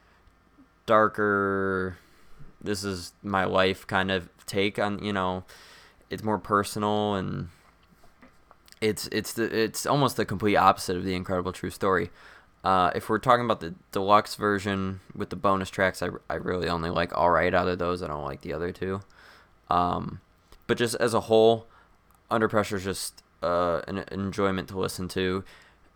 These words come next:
especially because there's no, there's no breaks in this album for, you know, skits and anything. I mean, there's, there's Thalia talking at the end of a couple of songs, but for the most part,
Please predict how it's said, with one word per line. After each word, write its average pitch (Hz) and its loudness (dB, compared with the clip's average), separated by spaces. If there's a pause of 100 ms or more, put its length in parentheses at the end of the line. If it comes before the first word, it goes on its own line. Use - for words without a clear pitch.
especially 147 0
because 120 0 (460)
there's 110 0
no, 110 2 (460)
there's 110 -4
no 131 2
breaks 98 2
in 101 -4
this 92 -6
album 92 0
for, 78 -6 (120)
you 104 -8
know, 67 -8
skits - -4
and 104 -4
anything. 104 -4
I 87 -4
mean, 101 -2
there's, 101 -2 (280)
there's 113 0
Thalia 101 4
talking 95 0
at 92 -8
the 92 -6
end 92 -2
of 87 -4
a 90 -6
couple 98 -2
of 101 -6
songs, 104 -2
but - -6
for 120 -2
the 123 0
most 98 -2
part, 95 0